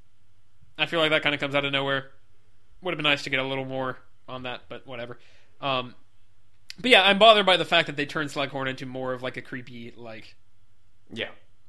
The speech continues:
Speaker 1: uh, uh,
Speaker 2: He seems
Speaker 1: thief?
Speaker 2: a lot more sleazy.
Speaker 1: Yes. I mean, he's not, he's still pretty sketchy in the book, but at least it's, in that <laughs> particular case, it's just like, "Oh, okay."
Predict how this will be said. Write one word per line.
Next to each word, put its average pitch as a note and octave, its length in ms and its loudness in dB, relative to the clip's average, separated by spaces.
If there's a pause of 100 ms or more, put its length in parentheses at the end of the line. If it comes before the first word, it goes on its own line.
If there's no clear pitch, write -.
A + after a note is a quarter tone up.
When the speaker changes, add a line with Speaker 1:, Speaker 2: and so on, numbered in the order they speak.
(140)
Speaker 1:
uh, A2 340 -8 (120)
uh, A2+ 260 -12 (1800)
Speaker 2:
He - 140 -8
seems C4 300 4
Speaker 1:
thief? G3+ 100 6
Speaker 2:
a - 20 6
lot G3 180 6
more D#3+ 120 4
sleazy. C3 720 -4 (180)
Speaker 1:
Yes. D#3+ 380 -2
I G#3+ 60 4
mean, C#4+ 120 6
he's C4+ 200 4
not, D4 160 0
he's D4 200 2
still F4 240 0
pretty E3 220 0
sketchy C3+ 380 -2
in A2 80 -14
the A2+ 40 -10
book, A#2 280 -10
but B2+ 80 -4
at A#2+ 100 -6
least C3+ 220 -6
it's, - 260 -12 (460)
in F#3 160 0
that G#3 360 8
<laughs> - 0 -
particular F3 600 0
case, B2+ 280 -2
it's B2+ 120 -8
just B2+ 180 -8
like, A#2+ 160 -8
"Oh, F3 200 -4
okay." - 200 -14